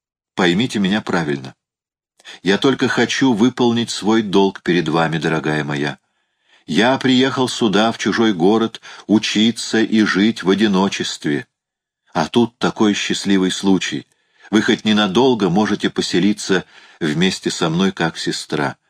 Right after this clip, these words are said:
Понимаете ли вы, дорогая, какая это для меня радость,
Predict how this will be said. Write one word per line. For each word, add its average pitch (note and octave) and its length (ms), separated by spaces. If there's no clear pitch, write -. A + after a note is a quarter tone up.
Понимаете D3 720
ли C3+ 100
вы, B2+ 140
дорогая, A2 520
какая B2+ 480
это A#2+ 300
для G2 240
меня G#2+ 300
радость, B2 720